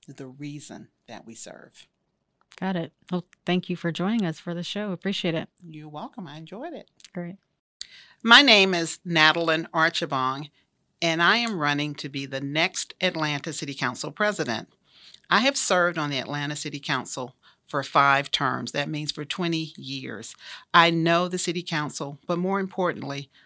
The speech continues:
Speaker 1: I know the community. I have been an independent voice on City Council. If you've been to the Edgewood Retail District, you know me. That's my district. If you've driven down Memorial Drive and you noticed there are no more suicide lanes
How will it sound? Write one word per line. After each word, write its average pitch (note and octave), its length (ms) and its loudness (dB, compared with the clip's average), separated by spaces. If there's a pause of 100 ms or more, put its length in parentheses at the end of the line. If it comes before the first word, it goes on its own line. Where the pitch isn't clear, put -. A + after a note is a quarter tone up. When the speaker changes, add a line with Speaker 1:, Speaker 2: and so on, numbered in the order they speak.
(100)
Speaker 1:
I F3 80 0
know D#3 160 2
the D3 80 -6
community. C3+ 640 -6 (520)
I F#3+ 120 12
have A#3 120 4
been F#3 180 2
an D3 180 0
independent G3 760 -2
voice C#3 440 -2 (160)
on D3 120 -4
City C#3+ 240 -6
Council. C3 600 -6 (240)
If D#3 180 -4
you've G#3 140 -6
been G#3+ 180 2
to G3+ 100 -6
the E3+ 160 -4
Edgewood F3 340 -2
Retail F#3 380 -2
District, G3 480 -4 (120)
you G3 180 -2
know E3 160 2
me. D3+ 320 -4 (120)
That's C3+ 220 -2
my C3+ 120 -4
district. C3+ 480 -6 (320)
If D3+ 160 -4
you've A3+ 120 -2
driven G#3 280 4
down F3+ 180 6
Memorial F3 460 0
Drive F3 400 4
and D3 100 -4
you E3+ 100 -6
noticed F3 380 0
there D#3 120 -2
are D#3 40 -4
no E3+ 340 0
more F#3+ 460 0 (220)
suicide G#3+ 760 2
lanes A3+ 540 -2